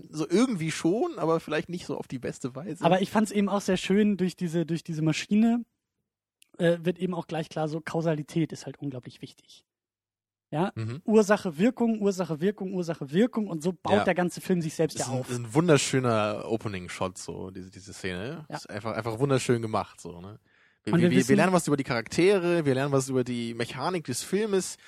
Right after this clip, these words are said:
Speaker 1: und auch eher unterbewusst, ne? So, ohne dass uns jetzt was erklärt wird damit. Es ist einfach so ein, nur diese Bilder und, und was wir da sehen, gibt uns gleich ein Gefühl für den Film.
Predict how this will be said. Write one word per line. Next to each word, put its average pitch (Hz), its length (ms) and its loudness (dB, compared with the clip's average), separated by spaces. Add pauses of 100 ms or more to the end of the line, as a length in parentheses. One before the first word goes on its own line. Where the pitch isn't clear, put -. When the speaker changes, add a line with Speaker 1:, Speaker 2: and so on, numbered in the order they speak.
(260)
Speaker 1:
und 147 120 -6
auch 175 180 4
eher 175 200 4
unterbewusst, 104 800 -2
ne? 117 140 -4
So, 131 80 0
ohne 147 160 2
dass 143 160 2
uns 135 100 -4
jetzt 139 140 -4
was 139 120 -4
erklärt - 540 -4
wird 113 160 -2
damit. 117 260 -2
Es 156 60 -4
ist 143 100 -6
einfach 170 240 -4
so 160 160 -2
ein, 151 200 -6 (640)
nur 175 240 0
diese 196 200 4
Bilder 151 500 4
und, 127 140 2
und 123 200 -6
was 180 180 4
wir 165 80 4
da 143 140 4
sehen, 120 560 0
gibt 147 160 -2
uns 143 180 -6
gleich 156 300 0
ein 143 120 -8
Gefühl 170 420 -2
für 127 120 -2
den 110 140 -6
Film. 92 500 -4